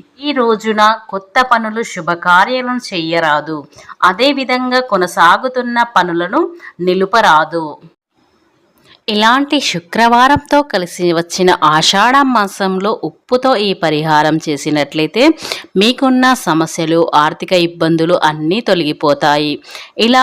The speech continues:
ఉప్పుతో చేయడం వల్ల మీకు లక్ష్మీ కటాక్షం అనేది తొందరగా కలుగుతుంది. కాబట్టి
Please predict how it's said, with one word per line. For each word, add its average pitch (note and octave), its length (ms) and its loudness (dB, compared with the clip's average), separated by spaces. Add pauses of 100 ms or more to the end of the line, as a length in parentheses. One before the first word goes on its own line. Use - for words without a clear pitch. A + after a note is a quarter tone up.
(120)
ఉప్పుతో B3+ 500 0
చేయడం F#3 480 -2
వల్ల F3 300 0
మీకు E3+ 380 2
లక్ష్మీ D3 460 -2
కటాక్షం G#3 540 -2
అనేది G3 360 -2
తొందరగా E3+ 600 2
కలుగుతుంది. D3 680 -6
కాబట్టి D3+ 480 -4